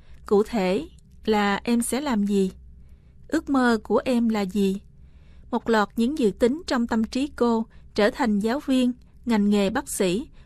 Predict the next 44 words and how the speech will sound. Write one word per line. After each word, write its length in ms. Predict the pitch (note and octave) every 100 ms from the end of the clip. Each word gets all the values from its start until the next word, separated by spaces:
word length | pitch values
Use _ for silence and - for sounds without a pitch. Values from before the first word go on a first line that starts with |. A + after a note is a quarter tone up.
| -
hoặc 260 | A3+ G#3+
một 180 | G#3+ G3+
nữ 180 | G3+ G3+
y 120 | C4+
tá. 380 | A#3 A#3+ A#3+ E4+ - - - - - - - - -
Trong 180 | A#3+ A3+
lúc 200 | C4 F4 -
đang 180 | A#3 A3
suy 220 | - A#3+
nghĩ 400 | A#3 G3 F#3 D4 - -
và 280 | A3 G#3 G3
phân 320 | - A#3 A#3
vân, 260 | A#3 A#3 A#3+ - - -
thì 300 | - A#3 A3+
một 200 | G#3+ G#3
hình 140 | A#3 A3
ảnh 280 | - F#3+ A#3+
bất 220 | D#4+ -
chợt 280 | - G#3+ F#3 - -
chạy 240 | G#3 - G#3
ngang 240 | A#3+ A#3
tâm 220 | A#3 A3
trí 260 | A3 A#3+ C#4+
cô. 320 | - A#3 A3 A3 - - - - -
Đó 220 | A3 A3
là 160 | D#4 D#4
hình 220 | A3 G#3
ảnh 280 | G#3 F#3 G#3 C#4
của 180 | G#3 F#3+
một 260 | C#4 G3+
bệnh 200 | - G3
nhân 180 | G#3+ A3+
phong 260 | A#3 A#3 A3
cùi 400 | - G3+ F#3+ F#3 - - -
với 300 | A3+ A3+ B3+
làn 240 | E4 C4 G#3+
da 280 | A3+ A3+ A3+
bị 200 | G#3+ G3
bao 180 | A#3
phủ 360 | A3 - F#3 F#3+
đầy 380 | - A3+ G#3 F#3
vết 220 | A#3+ C#4
lở 200 | A3 F#3
loét. 260 | G#3+ B3+ D4